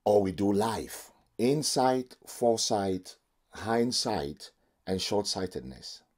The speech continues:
God doesn't want us to live by hindsight or short-sightedness. He wants us to live by insight and, uh, foresight. We then looked at the value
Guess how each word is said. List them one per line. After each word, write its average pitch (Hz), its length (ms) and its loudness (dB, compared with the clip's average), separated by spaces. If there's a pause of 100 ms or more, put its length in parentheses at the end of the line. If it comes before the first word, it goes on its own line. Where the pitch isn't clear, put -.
(840)
God 147 220 6
doesn't 143 340 0
want 123 280 -2
us 101 160 -6
to 104 100 -6
live 92 320 -2
by 69 400 -8 (100)
hindsight 104 920 -6 (600)
or 82 180 -2
short-sightedness. 90 1500 -6 (460)
He 101 120 -2
wants 104 380 2
us 95 220 -4
to - 80 -8
live 87 400 -4
by 67 420 -8 (380)
insight 95 880 -4 (480)
and, 85 340 -4
uh, 78 240 -6 (260)
foresight. - 600 -4 (800)
We 110 180 -2
then 123 560 0
looked 107 460 0
at 85 160 -4 (120)
the 85 140 -2
value 78 760 -2